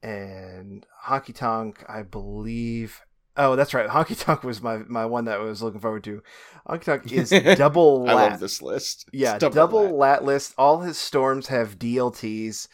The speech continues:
Speaker 1: and then I think he had triple snipers in there. And with
Speaker 2: Triple sniper and
Speaker 1: Veers.
Speaker 2: Veers.
Speaker 1: Yeah,
Speaker 2: Yeah.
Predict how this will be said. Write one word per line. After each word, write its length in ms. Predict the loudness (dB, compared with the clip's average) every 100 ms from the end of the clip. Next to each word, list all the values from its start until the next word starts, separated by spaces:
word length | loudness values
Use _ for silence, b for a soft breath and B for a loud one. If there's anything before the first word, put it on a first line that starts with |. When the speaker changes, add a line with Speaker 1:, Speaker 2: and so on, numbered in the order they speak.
| b b _
Speaker 1:
and 180 | -6 -4
then 280 | -6 -8 -10
I 80 | -8
think 160 | -6 -4
he 40 |
had 140 | -6
triple 300 | -4 -6 -4
snipers 580 | -6 -6 -6 -6 -8 -8
in 140 | -10 -8
there. 320 | -8 -8 -8
And 60 | -6
with 60 |
Speaker 2:
Triple 200 | -4 -4
sniper 400 | -2 -2 0 -2
and 100 | -4
Speaker 1:
Veers. 520 | -4 -4 -4 -6 -8 -12
Speaker 2:
Veers. 100 | -6 -2
Speaker 1:
Yeah, 20 |
Speaker 2:
Yeah. 140 | 0